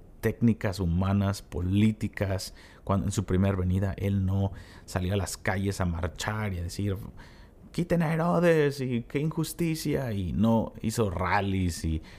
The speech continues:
no hizo campañas de Facebook para tratar de derrocar a los malos gobiernos.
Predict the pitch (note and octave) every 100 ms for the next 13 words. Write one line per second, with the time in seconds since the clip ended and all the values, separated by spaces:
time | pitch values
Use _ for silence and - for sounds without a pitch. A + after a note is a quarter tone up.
0 | - - - F#2+ G2 G#2 G2+ G#2+ F#2 E2+
1 | E2 F2 G2+ F#2+ F#2 F2 D#2+ D2+ - -
2 | G2+ F#2+ G2 F#2+ F2+ - E2+ D#2+ E2+ E2+
3 | - G2 F#2 F#2 F2+ E2+ - F#2+ F#2+ F2+
4 | F2 F#2+ G2 F2+ D#2+ F2+ G2 A2+ A2+ -